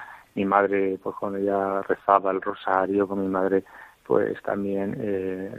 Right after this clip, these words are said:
los santos también están muy presentes en, en mi casa, es decir, las imágenes, ¿no? Siempre los santos y la Virgen. Entonces todo eso siempre te, te ilusiona, ¿no? Te, no es la palabra ilusiona, sino te, te llama la atención,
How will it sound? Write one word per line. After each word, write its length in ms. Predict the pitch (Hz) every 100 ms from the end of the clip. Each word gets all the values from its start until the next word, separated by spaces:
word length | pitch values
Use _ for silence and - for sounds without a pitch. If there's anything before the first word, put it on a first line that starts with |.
| 117 -
los 160 | -
santos 300 | 110 101 101
también 240 | 101 101 98
están 160 | 104
muy 80 | 101
presentes 840 | 95 - 98 95 98 95 92 104
en, 340 | 98 95 92 117
en 120 | 104
mi 60 | 95
casa, 300 | - 110 -
es 40 |
decir, 140 | 95 101
las 140 | 90
imágenes, 500 | 90 101 - 98 98
¿no? 200 | 98 110
Siempre 240 | 101 98 92
los 160 | 90
santos 280 | - 98 95
y 60 | 104
la 100 | 90
Virgen. 420 | 107 113 107 101 - - - - -
Entonces 220 | - 107
todo 100 | 117
eso 120 | 113 123
siempre 360 | 127 123 127
te, 420 | - 117 107 117 -
te 80 | -
ilusiona, 520 | 98 95 - 110 98
¿no? 140 | 95 113
Te, 460 | 107 101 98 101 113 113 107 143
no 160 | 139
es 60 | 127
la 80 | 107
palabra 340 | 101 107 104
ilusiona, 320 | 101 95 107
sino 200 | 104 101
te, 220 | 98 101 95
te 140 | 107
llama 220 | 117 113
la 40 | 104
atención, 680 | 101 98 - 123 120 110